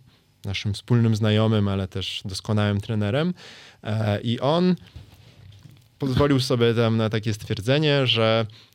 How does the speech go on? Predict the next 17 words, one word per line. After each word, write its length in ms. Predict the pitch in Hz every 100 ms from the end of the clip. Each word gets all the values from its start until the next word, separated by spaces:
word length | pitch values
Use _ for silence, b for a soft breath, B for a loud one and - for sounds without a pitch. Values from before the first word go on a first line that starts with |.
| -
dla 220 | 101 110
osób 260 | 120 - 107
początkujących 920 | 117 117 104 117 110 110 185 220 - _ _ _ _
doskonałym 840 | 120 - 131 135 143 139 135 135 131
miejscem 480 | 131 131 131 135 117
są 200 | - 113
właśnie 260 | 110 110
treningi 460 | 110 120 113 117 104
grupowe, 580 | 104 104 101 90 107 139 - -
takie 280 | 104 -
jakie 520 | 95 95 - 101 95 98 98 101
choćby 360 | 110 101 92 98
w 60 | 101
Adidas 340 | 98 101 98
Runners 280 | 101 98 101
Warsaw 340 | 160 151 - 131
prowadzimy, 600 | 139 127 120 123 123